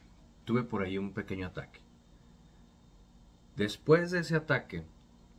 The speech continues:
logré ganchar una lobina que se soltó. Cabeció y se soltó.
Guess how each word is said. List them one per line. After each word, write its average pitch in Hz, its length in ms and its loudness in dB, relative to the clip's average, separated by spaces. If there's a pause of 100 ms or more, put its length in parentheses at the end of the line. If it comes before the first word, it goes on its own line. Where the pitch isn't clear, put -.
(840)
logré 98 400 -2
ganchar 117 640 -2
una 131 180 0
lobina 95 480 -4 (240)
que 82 400 -4
se - 180 -14
soltó. 95 420 -6 (1200)
Cabeció 85 520 0
y 139 60 -2
se - 140 -14
soltó. - 400 -12